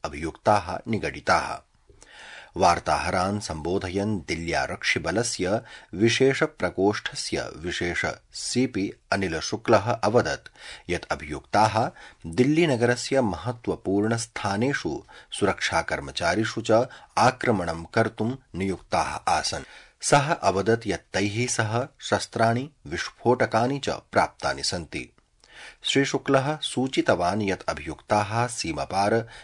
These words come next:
निर्वाहकानां निर्देशानुसारं कार्यं कुर्वन्तः आसन्। ते दिल्ली, महाराष्ट्र, पुणे नगरेभ्यः निगडिताः।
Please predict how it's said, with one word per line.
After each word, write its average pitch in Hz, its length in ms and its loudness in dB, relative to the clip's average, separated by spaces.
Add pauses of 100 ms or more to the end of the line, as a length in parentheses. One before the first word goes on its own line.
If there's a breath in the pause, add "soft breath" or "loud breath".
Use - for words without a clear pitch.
(120)
निर्वाहकानां 107 960 2
निर्देशानुसारं 147 1160 0
कार्यं 90 560 0
कुर्वन्तः 73 560 -6
आसन्। - 560 -4 (720 loud breath)
ते 92 280 -4 (320 loud breath)
दिल्ली, 131 440 4 (140)
महाराष्ट्र, 104 600 2
पुणे 98 540 -2
नगरेभ्यः 98 760 -2 (120)
निगडिताः। 127 680 0